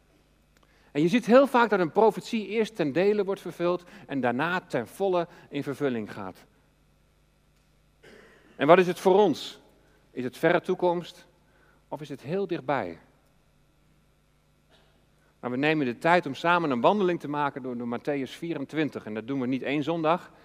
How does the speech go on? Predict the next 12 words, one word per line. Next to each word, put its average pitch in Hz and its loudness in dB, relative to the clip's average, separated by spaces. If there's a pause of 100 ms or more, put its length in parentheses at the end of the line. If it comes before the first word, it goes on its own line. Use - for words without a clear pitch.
(540)
maar 131 -4
dat 139 -4
krijgt 151 -4
een 139 -6
vervolg. 113 -6 (1200)
Daarom 98 -6
vanmorgen 117 -6
ook 113 -6
maar 123 -4
een 117 -10
paar 135 -2
versen. 117 -8